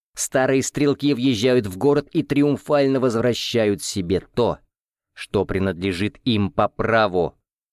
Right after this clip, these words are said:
Идеальный момент для стоп-кадра в байопике о Слейд.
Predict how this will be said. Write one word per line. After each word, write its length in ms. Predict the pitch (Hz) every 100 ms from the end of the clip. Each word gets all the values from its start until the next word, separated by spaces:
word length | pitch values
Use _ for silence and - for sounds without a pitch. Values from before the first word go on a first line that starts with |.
| _ _ -
Идеальный 440 | 104 127 160 131
момент 600 | 120 113 143 143 82 -
для 280 | 95 87 104
стоп-кадра 800 | - - 117 - 131 127 117 123
в 100 | 101
байопике 840 | 90 110 95 95 92 101 - 101 -
о 120 | 101
Слейд. 640 | 92 - 95 87 78 76